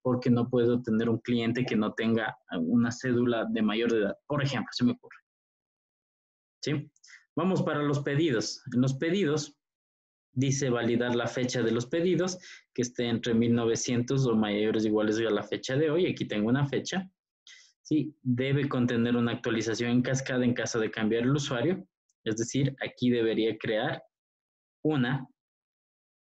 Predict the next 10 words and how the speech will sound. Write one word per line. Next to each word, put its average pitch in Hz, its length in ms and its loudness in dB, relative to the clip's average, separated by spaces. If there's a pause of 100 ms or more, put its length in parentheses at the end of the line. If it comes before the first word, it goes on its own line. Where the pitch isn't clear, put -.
en 113 100 0
la 101 120 0
foreign 127 300 2
key 139 180 0
que 120 140 -2
viene 110 280 0
de 113 100 0
clientes, 123 540 -2
debería 107 360 0
poner 117 380 -2